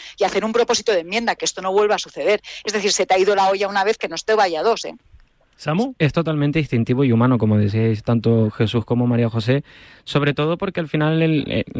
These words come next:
Speaker 3: Eh, hay que entender un poco que la gestión de los nervios o de las emociones que puedan tener los jugadores sobre el campo, pues cada uno sabrá cómo lo, cómo lo lleva, ¿no?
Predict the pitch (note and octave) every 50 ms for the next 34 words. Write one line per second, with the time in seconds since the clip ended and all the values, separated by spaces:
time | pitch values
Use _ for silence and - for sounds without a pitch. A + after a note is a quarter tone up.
0 | A#2 - - - - - - - A1 G#1+ - - G1+ - B2+ A#2+ - D3 D3+ C#3+
1 | D#3 D3+ D3 C#3+ D3+ D3+ D3+ D3+ C#3+ - _ - C#3+ C#3+ C3+ - C3 C3+ C#3+ -
2 | - A#2 A#2 A2+ A2 G#2 G#2 G#2 - - A#2 G2 - - B2 B2 B2+ C3+ C#3+ C#3
3 | C3 B2+ C3+ C3 B2+ B2 B2 A#2 A#2 - G#2 F#2 F#2 F#2 F#2+ G2+ G2+ G#2 G2+ G#2
4 | G#2 G2+ G2+ A2+ B2+ B2+ - A2+ G2 A2+ A2 A2+ A#2+ A#2+ B2 A#2+ A#2 B2+ A#2+ A#2
5 | A#2 A#2 A2 A2+ A#2 A#2+ A2+ - C3 B2+ - C#3+ C#3 - G#2 - - A#2+ A#2 A#2
6 | B2+ B2+ B2+ A2+ - A2 G#2+ A#2 B2 A#2+ G#2+ G#2+ G#2+ G#2 G#2 G#2 G2+ G#2+ G#2+ -
7 | A#2 A2 G2+ G#2 A2 C#3 B2+ A2 G#2+ C3 D3+